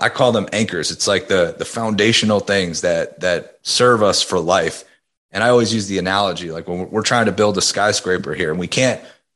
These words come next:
build very high if we don't have a strong foundation. We can only build this sky-, skyscraper as high as the foundation will allow us to. And so we're gonna work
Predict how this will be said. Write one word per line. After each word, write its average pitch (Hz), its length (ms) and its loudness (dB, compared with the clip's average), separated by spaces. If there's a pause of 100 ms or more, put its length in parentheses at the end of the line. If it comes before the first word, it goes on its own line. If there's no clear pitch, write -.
build 104 500 2
very 98 260 2
high 95 360 2
if 87 200 -6
we 95 80 -2
don't 95 240 2
have 92 140 0
a 87 60 0
strong 90 340 0
foundation. 85 580 -2
We 85 100 -4
can 120 160 0
only 151 380 4
build 113 300 2
this 98 160 -2
sky-, 98 260 -2
skyscraper 107 640 -2
as 92 140 -2
high 113 480 2 (400)
as 104 120 -2
the 98 60 0
foundation 98 600 2
will 85 160 0
allow 87 320 2
us - 180 -2
to. - 180 -8 (400)
And 95 80 -10
so 113 140 2
we're 117 160 4
gonna 127 160 2
work 117 500 2